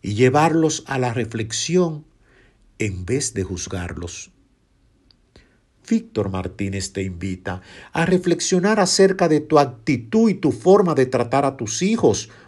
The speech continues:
o a tu pareja, que por cierto no es tu hijo o hija. Pregúntale a Jesús: "Señor, si tú estuvieras en mi lugar,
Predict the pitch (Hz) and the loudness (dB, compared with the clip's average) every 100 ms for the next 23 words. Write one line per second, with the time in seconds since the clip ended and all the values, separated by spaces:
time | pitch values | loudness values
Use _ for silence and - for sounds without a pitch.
0 | _ - 127 110 113 123 - 110 90 131 | _ 4 6 6 4 2 4 4 4 4
1 | 185 - - - _ _ _ 113 95 104 | 2 0 -6 -12 _ _ _ -2 0 -2
2 | - - 175 165 - 127 123 - - 107 | -2 2 6 4 4 -2 -2 -8 -6 -2
3 | 107 151 - 147 107 185 92 78 - 87 | 0 0 0 0 2 2 0 -4 -8 -8
4 | 123 170 101 - - _ _ _ _ _ | -4 -4 -6 -14 -20 _ _ _ _ _
5 | _ _ _ _ _ _ _ _ _ _ | _ _ _ _ _ _ _ _ _ _
6 | _ _ _ _ - 113 113 151 151 139 | _ _ _ _ -4 0 2 2 0 -6
7 | 131 123 110 110 - 85 71 - _ _ | -4 -2 -4 -6 -8 -10 -14 -16 _ _
8 | _ _ _ _ _ _ _ - - - | _ _ _ _ _ _ _ -12 -6 -2
9 | 110 110 107 - - _ _ _ _ _ | -2 -2 -4 -6 -16 _ _ _ _ _
10 | _ - - 160 - 220 185 - 110 110 | _ -10 -4 -4 -2 -4 -2 -4 -2 0
11 | 107 110 101 90 90 87 85 82 82 - | 0 -2 -6 -8 -8 -8 -8 -10 -10 -14